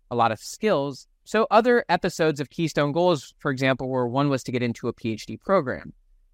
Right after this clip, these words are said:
And so obviously that, that goal creates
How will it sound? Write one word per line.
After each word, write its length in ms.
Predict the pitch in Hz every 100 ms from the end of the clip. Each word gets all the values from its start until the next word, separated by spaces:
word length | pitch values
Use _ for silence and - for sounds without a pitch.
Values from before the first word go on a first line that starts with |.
| -
And 140 | 156
so 260 | - 160 151 _ _ _ _ _
obviously 600 | 156 175 156 160 143 120 -
that, 240 | 139 139 -
that 340 | 131 139 135
goal 500 | 120 160 160 123 139 - _ _ _
creates 400 | - 143 139